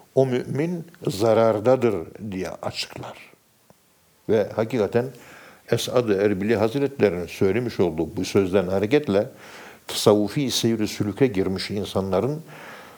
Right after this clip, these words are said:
yapılanmasında duraganlık yok.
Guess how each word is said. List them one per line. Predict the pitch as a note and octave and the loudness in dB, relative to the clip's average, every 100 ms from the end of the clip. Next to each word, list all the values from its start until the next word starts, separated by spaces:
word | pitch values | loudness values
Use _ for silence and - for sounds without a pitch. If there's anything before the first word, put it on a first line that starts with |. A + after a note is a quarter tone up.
| - - | -16 -4
yapılanmasında | G#2 F#2+ G#2 G#2 G2 F#2+ G#2 G2+ A2+ A2+ - - - _ - G2 | 0 2 4 2 2 -2 -2 2 0 0 -14 -20 -20 _ -8 0
duraganlık | G#2+ G2+ G2+ F#2+ F2 A2+ | 2 2 2 -2 -2 2
yok. | A2+ A2 | 2 0